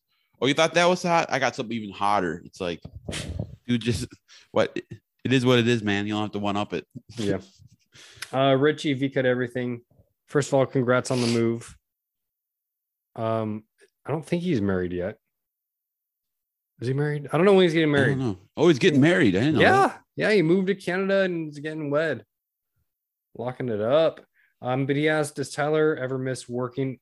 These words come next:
Speaker 2: a cigar shop?"
Speaker 1: Uh, oh, ooh, that is a good question.
Speaker 2: It is.
Speaker 1: Thank
Speaker 2: I,
Speaker 1: you,
Speaker 2: I think
Speaker 1: Richie.
Speaker 2: it's the best question we've ever had.
Speaker 1: It is. Do I miss working at a cigar shop?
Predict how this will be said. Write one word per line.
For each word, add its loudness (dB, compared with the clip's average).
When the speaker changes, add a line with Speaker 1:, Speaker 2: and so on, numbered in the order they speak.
Speaker 2:
a -4
cigar -6
shop?" -10
Speaker 1:
Uh, -8
oh, 2
ooh, -2
that 0
is 2
a 0
good -2
question. -4
Speaker 2:
It 0
is. 6
Speaker 1:
Thank 4
Speaker 2:
I, 4
Speaker 1:
you, 2
Speaker 2:
I -2
think -8
Speaker 1:
Richie. 0
Speaker 2:
it's -2
the -4
best -6
question -8
we've -8
ever -6
had. -6
Speaker 1:
It 0
is. 0
Do -2
I 0
miss -4
working -6
at -4
a -6
cigar -4
shop? -8